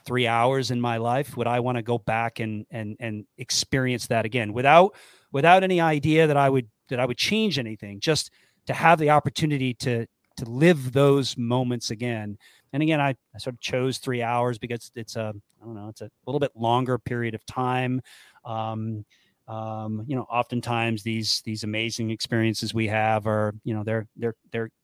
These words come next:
contextual. They're, they're, they're times in which we're, we're going places and, and, and doing things with other people.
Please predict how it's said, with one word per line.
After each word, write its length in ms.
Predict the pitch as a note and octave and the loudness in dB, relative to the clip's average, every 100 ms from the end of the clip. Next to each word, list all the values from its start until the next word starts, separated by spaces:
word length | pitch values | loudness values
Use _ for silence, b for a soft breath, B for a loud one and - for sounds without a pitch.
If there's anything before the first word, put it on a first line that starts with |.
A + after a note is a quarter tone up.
| _ | _
contextual. 640 | - A#2+ - - - F#2+ F2 | -8 -4 -4 -4 -4 -6 -8
They're, 340 | A2 A2 G#2+ B B B B | -4 -4 -4 B B B B
they're, 360 | - A2 A2 A2 _ | -8 -4 -4 -6 _
they're 220 | A2 G#2+ _ _ | -6 -6 _ _
times 420 | - C#3 C3 B2+ A2+ | -2 2 2 2 -2
in 80 | |
which 220 | A2+ A2+ - | -6 -8 -6
we're, 240 | A2+ G#2+ G#2 | -6 -6 -8
we're 140 | A#2+ G#2+ _ _ _ _ _ | -12 -12 _ _ _ _ _
going 260 | C3+ C3+ B2 | 2 2 2
places 440 | B2+ A#2+ G#2 G#2+ | 0 -2 -2 -4
and, 240 | G#2+ G#2 - | -4 -4 -4
and, 220 | A2+ A2 | -2 -2
and 240 | A#2+ A2 G2 | -2 -4 0
doing 260 | B2+ B2+ A#2 | 2 4 2
things 240 | A2+ G#2+ | 0 -2
with 100 | G#2+ | -2
other 200 | G#2 G#2 | -2 -4
people. 440 | - B2+ A2+ G#2 | -2 0 0 -2